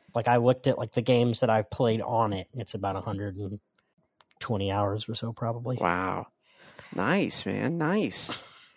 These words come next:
Speaker 2: And there's people that do thousands of hours, so that's, you're, you're pretty, you're doing pretty good there.
Speaker 1: <laughs>
Speaker 2: I don't think
Speaker 1: I
Speaker 2: you're
Speaker 1: have
Speaker 2: addicted
Speaker 1: thousands
Speaker 2: to
Speaker 1: of
Speaker 2: it.
Speaker 1: hours. Well, I, I'm not that kind of person. I've never been that kind of person that could sit and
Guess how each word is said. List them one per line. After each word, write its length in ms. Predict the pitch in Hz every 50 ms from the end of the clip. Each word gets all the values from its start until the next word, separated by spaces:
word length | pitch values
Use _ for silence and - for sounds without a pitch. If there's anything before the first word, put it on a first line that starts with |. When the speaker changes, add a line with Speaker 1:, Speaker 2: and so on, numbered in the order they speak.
| _ _ -
Speaker 2:
And 120 | - 147 175
there's 100 | 196 -
people 200 | - 220 165 143
that 100 | 139 135
do 80 | - 110
thousands 500 | - - 127 117 113 110 - 113 90 -
of 60 | 92
hours, 380 | 104 92 90 92 92 - - -
so 80 | - 120
that's, 400 | 127 131 120 - - - - - -
you're, 240 | 143 143 131 123 123
you're 240 | 120 135 135 120
pretty, 420 | 107 - - 151 131 117 113 104 - _
you're 140 | - 127 139
doing 180 | 147 139 120 107
pretty 160 | - 131 110
good 240 | - 120 117 107 -
there. 260 | 113 - - 131 -
Speaker 1:
<laughs> 40 | -
Speaker 2:
I 640 | 135 131 - - 147 135 135 - - - - - -
don't 80 | 143 139
think 160 | - 151 151
Speaker 1:
I 40 | 131
Speaker 2:
you're 80 | 123
Speaker 1:
have 220 | 127 131 147 143 -
Speaker 2:
addicted 120 | - 170
Speaker 1:
thousands 340 | 170 120 120 147 135 117 107 147
Speaker 2:
to 60 | 139
Speaker 1:
of 60 | 113
Speaker 2:
it. 100 | 110 107
Speaker 1:
hours. 380 | 107 98 95 92 110 - - - _ - - - - - - -
Well, 180 | 214 233 220 175
I, 240 | 196 196 214 220 196
I'm 220 | 190 202 220 240 240
not 160 | 240 240 -
that 180 | 226 220 214
kind 260 | - - 208 196 185 160
of 80 | 143
person. 540 | - - 160 147 147 - - - 117 104 107
I've 160 | 107 120 131
never 220 | 143 160 151 151 151
been 160 | 143 139 139
that 140 | 135 135 -
kind 140 | - 139
of 60 | 131 -
person 300 | - 143 135 - 139 123
that 100 | 120 -
could 140 | - 120
sit 260 | - - 139 139 127 131
and 200 | 131 123 113